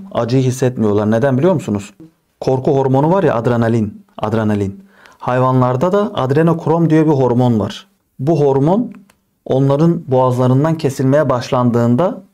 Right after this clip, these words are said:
bezelerinden salgılanıyor ve artık onlar acı hissetmiyorlar. Bizdeki adrenalin hormonu düşünün. Adrenalin hormonu salgılandığında insanın en güçsüzü bile en güçlü insana can havliyle yumruk atar, değil mi? Bir bebek bile,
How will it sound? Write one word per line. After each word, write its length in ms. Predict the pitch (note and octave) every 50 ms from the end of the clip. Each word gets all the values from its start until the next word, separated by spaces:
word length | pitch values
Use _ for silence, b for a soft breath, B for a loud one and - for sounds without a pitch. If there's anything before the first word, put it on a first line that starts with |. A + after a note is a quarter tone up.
| _ _ _ _ _ _ _ _ _ _ _ _ _ _ _ - - - - _ _ _ _ - G#3 - -
bezelerinden 720 | B2+ B2 A#2+ C3 B2+ B2+ B2+ B2 A#2+ C3 C#3 D#3 D#3+ D3+
salgılanıyor 1000 | D#3 - C3 B2 B2 A2+ B2+ B2 B2+ C3 C#3+ E3 F#3 G3+ G#3+ G#3 - - - _ _ _ _ _ _ _ _ _ _ _ _ _ _ -
ve 220 | B2 C#3+ D3+ D3+ - -
artık 440 | C3+ D3+ D#3+ D#3+ F3 D#3 E3 -
onlar 320 | B2+ C3 C3+ C#3+ E3+ F#3 F3+ -
acı 220 | - B2+ C3 E3
hissetmiyorlar. 880 | C#3+ C#3 C3 - - D3+ D3 D3 B2+ A2+ G2+ F#2+ F#2+ F#2+ F#2+ - - - _ _ _ _ _ _ _ -
Bizdeki 360 | - B2+ B2 B2+ C3+ C3 F3
adrenalin 420 | C#3 C3 C3+ B2+ C3 C3 C#3 D#3+ D#3
hormonu 460 | C#3 C#3 C3 C3 C3+ C3+ C#3+ D#3+ C#3
düşünün. 480 | C3 B2 - B2 C3 E3 G#3+ - - - - -
Adrenalin 460 | A#2+ B2+ B2 B2 B2+ B2 B2 C3 D3+
hormonu 380 | C#3 C3 B2+ B2 B2 B2 C3+ D3
salgılandığında 880 | C#3 C3+ B2 A#2+ A#2 B2 A#2 A#2 A#2 A#2 A#2+ A#2 A#2+ B2+ D3+ F3+ A#3+ B B B B B B B B B B B _
insanın 520 | - - C3 C3+ B2 A#2+ C#3 C3+ D#3 E3 E3
en 260 | D#3 D#3+ E3 D#3+ D3
güçsüzü 420 | C#3 C3 C3+ - C#3+ C3+ D#3 E3
bile 140 | D#3 D#3 F3+
en 220 | G3 D3+ E3 D#3+
güçlü 240 | D3+ D3 B2+ - E3
insana 400 | D3+ D3 C3+ - C#3+ D3+ F3+ D#3+
can 180 | C3 D3+ D#3+ D3
havliyle 380 | C#3 C#3 C3 C3 D3+ E3 E3
yumruk 280 | D#3 C#3+ C3 C3+ C#3 C3+
atar, 280 | B2 - A2+ A2 A2 A#2
değil 180 | F#3 G3+ F#3
mi? 180 | A#2 G2 F#2+ G2 - - - _ -
Bir 180 | D3 E3 C3+
bebek 320 | C#3 C3+ D3+ F#3 F#3 - F#3
bile, 300 | D3+ D3 G3+ A3 C4+